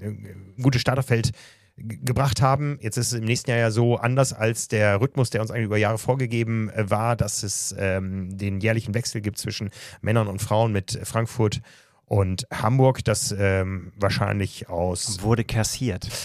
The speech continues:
Speaker 1: Wu-, wurde kassiert, äh, aus, äh, verschiedenen Gründen. Da spielen sicher lokale Athleten und das Fernsehen eine Rolle. Ähm, die Männer sind wieder in Frankfurt, die Frauen hier in Hamburg. Und ich glaube, es wird ein tolles Rennen in Hamburg, ein schnelles Rennen,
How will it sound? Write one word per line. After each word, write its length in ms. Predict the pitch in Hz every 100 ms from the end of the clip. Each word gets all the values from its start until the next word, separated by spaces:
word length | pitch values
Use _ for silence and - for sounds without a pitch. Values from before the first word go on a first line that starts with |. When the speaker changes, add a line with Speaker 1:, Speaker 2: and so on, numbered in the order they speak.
| -
Speaker 1:
Wu-, 360 | - 95 120 147
wurde 300 | 139 139 180
kassiert, 680 | - 156 - 135 135 143 -
äh, 160 | 127 120
aus, 420 | 110 117 113 -
äh, 160 | 117 110
verschiedenen 560 | 123 - 156 151 120
Gründen. 400 | 113 135 135 120
Da 240 | 110 107 104
spielen 320 | - 107 107
sicher 480 | 117 113 107 104 101
lokale 480 | 107 - 120 117
Athleten 400 | 104 110 104 -
und 100 | 95
das 80 | 87
Fernsehen 380 | - 117 117 107
eine 80 | 104
Rolle. 260 | 95 101 101 - - - -
Ähm, 300 | 104 98 92
die 60 | 101
Männer 200 | 127 131
sind 140 | 120
wieder 120 | 113
in 60 | 110
Frankfurt, 560 | - 113 113 117 107 -
die 80 |
Frauen 240 | 98 98 110
hier 120 | 104
in 100 | 92
Hamburg. 260 | 110 117 113
Und 80 |
ich 80 | 110
glaube, 160 | - 117
es 120 | 120
wird 100 | 113
ein 220 | 110 90 -
tolles 400 | - 160 143 -
Rennen 180 | 113 127
in 160 | 113 101
Hamburg, 460 | 113 113 113 -
ein 240 | 98 98 87
schnelles 460 | - 120 120 127 -
Rennen, 300 | 101 107